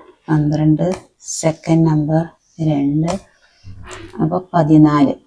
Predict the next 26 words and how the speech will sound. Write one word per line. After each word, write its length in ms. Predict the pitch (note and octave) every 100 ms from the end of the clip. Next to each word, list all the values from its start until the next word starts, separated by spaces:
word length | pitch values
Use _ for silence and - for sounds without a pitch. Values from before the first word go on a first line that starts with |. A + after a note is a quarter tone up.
| - E3+
ആഡ് 140 | F3
ചെയ്തത് 260 | F3 F3+ -
പതിനാല്, 440 | F3+ F3+ F#3 F#3 A#3 -
സബ്സ്ട്രാക്ട് 500 | E3 - - D3 D3+
ചെയ്തത് 280 | D3 C#3+ E3 -
പത്ത്. 240 | D3 - - - - _
നമുക്ക് 160 | A#3 A#3
കുറച്ചുകൂടി 320 | A#3 A3+ A3 G3+
ഭംഗിയിൽ 380 | G3 F#3 G#3+ G#3
എഴുതാനായിട്ട് 600 | F3 D#3 C#3+ C#3 C#3 - F#3+ - - F#3
ഞാനിപ്പോ 340 | F3+ E3 - - D#3+
എഫ് 140 | - -
സ്ട്രിങ് 340 | - G#3+ G3+ D#3+
ഉപയോഗിക്കാം. 360 | C#3 C3 - - D#3+
എഫ് 100 | D#3
സ്ട്രിങ്ങിന് 340 | - G#3 G#3+ F3+
എഫ് 140 | E3+ -
എന്ന് 120 | G3
എഴുതിയിട്ട് 380 | D#3 D#3 - F#3 E3+
ഡബിൾ 220 | E3 E3+ F3+
ക്വട്ടേഷൻ്റെ 500 | - F3+ - D#3+ C3+
ഉള്ളില്, 280 | B2+ C#3 G#3+ - - - - _ E3
ഉം, 360 | D#3+ D#3 D3+ D3+ D3+ _ - _ _ _ _ _ _ _ _ - - - _ - - _ -
addition 560 | D#3+ D3 D#3 - D#3+ D3 - - _ _ _ _ _
sum 480 | - - - F3 F#3 F#3+ - - - D#3+
is 280 | C#3+ -